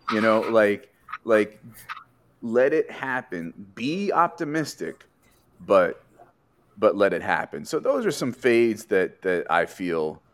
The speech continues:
I feel, I feel good about. Um, before, um, uh, what, uh, before we, uh, you, you, you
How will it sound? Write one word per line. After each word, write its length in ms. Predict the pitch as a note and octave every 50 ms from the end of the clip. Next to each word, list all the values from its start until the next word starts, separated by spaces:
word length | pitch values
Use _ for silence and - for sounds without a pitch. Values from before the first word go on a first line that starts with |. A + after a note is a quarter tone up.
| _ _ _ _ _ _ -
I 120 | D#2 D#2+
feel, 280 | - - E2+ E2 D#2+ D2+ -
I 160 | D2+ D#2 D#2
feel 180 | - - D#2 E2
good 180 | E2+ F2+ D#2+
about. 460 | D#2 D#2 - C2+ C#2 C#2+ B1+ - -
Um, 220 | - F2+ F2+ E2+ E2+
before, 640 | F#2 F#2 - - D3+ D#3 D#3 C#3+ B2+ A#2+ A#2 - - - _ _ _ _ _ _ -
um, 480 | G2+ G2+ F#2+ F#2 F#2 F2+ F2+ F2 - - _ _ _ _ _ _ _ _ _ _ - - - _ -
uh, 100 | - C3 -
what, 160 | C3+ D#3+ E3+ D3+ - -
uh, 200 | - C3+ C3 B2+
before 440 | B2+ C#3+ C3 - - F3 F3 E3+ E3
we, 300 | D3+ D3 C#3+ C#3 C3 A#2+
uh, 360 | A2+ G#2+ G#2+ G2+ G2 G2 F#2 F#2 - _ _ _ _ _ _ _ _ _ _
you, 160 | - A2 A2 G2+ -
you, 180 | G#2+ G2+ D#2+ - - - D#2
you 280 | - G#2+ G2+ F#2+ F2+ -